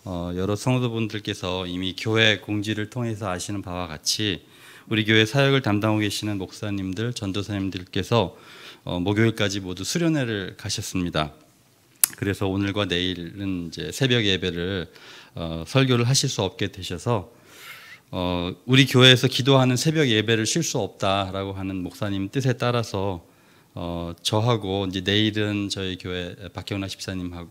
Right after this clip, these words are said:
이 이제 말씀을 또 이렇게 나누시게 되겠는데요. 어, 많이 부족하지만,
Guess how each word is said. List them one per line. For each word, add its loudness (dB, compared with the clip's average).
이 -4
이제 -8
말씀을 -4
또 -8
이렇게 -10
나누시게 0
되겠는데요. -2
어, -12
많이 4
부족하지만, 0